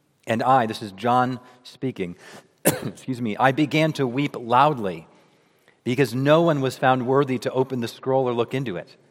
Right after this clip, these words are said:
And one of the elders said to me, 'Weep no more. Behold, the Lion of the tribe of Judah, the Root of David, has conquered,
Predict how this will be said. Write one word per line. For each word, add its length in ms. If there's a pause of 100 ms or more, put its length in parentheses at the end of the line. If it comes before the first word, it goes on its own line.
(880)
And 160
one 100
of 80
the 160
elders 360
said 220
to 80
me, 220 (720)
'Weep 400
no 220
more. 440 (840)
Behold, 540 (520)
the 180
Lion 680 (340)
of 140
the 80
tribe 380
of 140
Judah, 440 (180)
the 140
Root 200
of 140
David, 480 (420)
has 200
conquered, 540